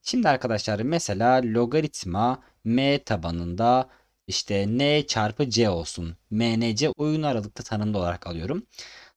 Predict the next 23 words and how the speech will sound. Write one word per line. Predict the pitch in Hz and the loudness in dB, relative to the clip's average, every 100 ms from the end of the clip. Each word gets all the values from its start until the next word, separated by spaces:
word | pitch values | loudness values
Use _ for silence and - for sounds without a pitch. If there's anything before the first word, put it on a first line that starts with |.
| - | 2
Daha | 165 160 | 4 4
sonrasında | - 139 131 143 131 | 2 -2 -2 0 0
arkadaşlar | - 127 120 117 113 165 | 0 -2 0 -2 0 0
burada | 156 139 143 | 2 2 0
arada | - 135 151 | 0 0 0
çarpı | - 143 135 156 | 2 0 2 4
varsa | 156 123 131 131 110 | 4 2 -4 -6 -4
nasıl | 98 156 - 185 | -2 -2 2 4
ayrılıyordu? | 135 104 90 87 85 151 185 _ _ | 4 2 -2 -4 -2 -2 -2 _ _
İşte | - 107 - | -6 -6 0
taban | 127 113 123 151 _ _ - | 2 2 0 -4 _ _ -2
ortak | 123 120 143 - | 2 2 0 -2
kalıyordu. | 87 80 80 120 156 _ | -8 -10 -6 -6 -6 _
M | 104 113 123 120 | -2 0 0 -2
tabanında | 87 82 82 | -8 -6 -6
n | 85 92 85 113 143 | -6 -4 -4 -6 -6
artı | - 92 82 - 131 135 139 | -6 -6 -6 -8 -8 -6 -6
logaritma | 104 95 95 113 127 - 87 82 82 | -6 -6 -4 -4 -4 -8 -8 -8 -6
m | 87 113 123 127 | -4 -2 0 -2
tabanında | 92 85 87 85 | -6 -8 -8 -8
c | 80 117 143 | -2 0 0
şeklinde | - 95 90 85 73 113 160 _ _ - | -2 -4 -6 -10 -6 -6 -6 _ _ -4
ayrılabiliyordu. | 95 85 80 104 127 127 92 78 76 | -2 -2 -4 -4 -2 -4 -4 -6 -10